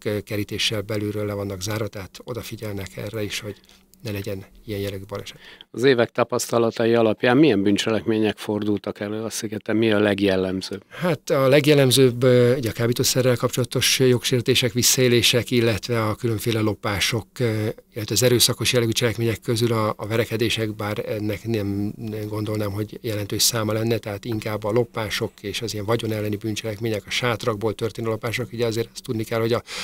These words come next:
Speaker 1: a szigeten tartózkodó több tízezer vagy akár, akár százezres tömeg is, nagy része, aki szigeten belül lakik, az ott sátrakban él és lakik.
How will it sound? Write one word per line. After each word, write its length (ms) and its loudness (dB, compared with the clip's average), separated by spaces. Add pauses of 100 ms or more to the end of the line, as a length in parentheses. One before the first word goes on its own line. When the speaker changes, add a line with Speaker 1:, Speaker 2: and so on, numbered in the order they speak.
(160)
Speaker 1:
a 120 -6
szigeten 540 0
tartózkodó 760 -4 (280)
több 260 -2
tízezer 420 0
vagy 140 0
akár, 460 -6 (580)
akár 320 -4
százezres 580 2
tömeg 280 -2
is, 200 4 (400)
nagy 180 0
része, 260 2
aki 240 -2
szigeten 480 -2
belül 220 0
lakik, 260 -2
az 120 -6
ott 200 -10
sátrakban 600 -2
él 160 0
és 140 -6
lakik. 300 -4